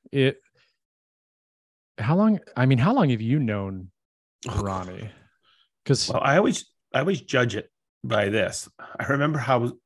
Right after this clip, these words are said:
Speaker 2: small Cam was <laughs> when I first met him.
Speaker 1: Right.
Speaker 2: Uh, Ro-, I've, I think I've known Ronnie's for ten, twelve years.
Speaker 1: Really?
Speaker 2: Yeah, I think it's been about almost twelve now, eleven, twelve.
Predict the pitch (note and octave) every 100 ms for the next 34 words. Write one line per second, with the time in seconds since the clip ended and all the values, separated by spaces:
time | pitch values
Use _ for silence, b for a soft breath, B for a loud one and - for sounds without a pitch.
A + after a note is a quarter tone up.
0 | _ b - - C3+ C3 B2+ A#2+ - C3+
1 | C3 C3 A#2 F#2+ - - - B2 D3 F3
2 | - - D#3 C3 C3 C#3 A2+ A#2 B2 C#3
3 | - - B B B B B B B2 A#2
4 | A2 A2 A#2 - B2+ B2 - A#2 B2+ B2+
5 | A2 A2+ A2 G#2 G#2 A2 A#2 A#2 A#2 A#2
6 | A#2+ G2 - - - - F#2+ F#2 - -
7 | - A2 A2+ A#2+ A#2+ B2 A#2+ - A2+ A2
8 | A2 A#2 D3 - _ _ _ _ _ _
9 | _ _ _ _ _ _ A#2+ B2 A#2+ F#2+
10 | _ _ _ _ - A2+ A2+ G#2+ G#2 G#2
11 | - G2+ C#3 C#3+ B2 B2 A2+ G#2 G2+ G2+
12 | G2+ G#2 G2+ - - G#2 G2 G2 G#2 G#2
13 | G#2 G#2 G2+ A#2+ A#2+ B2 B2+ C3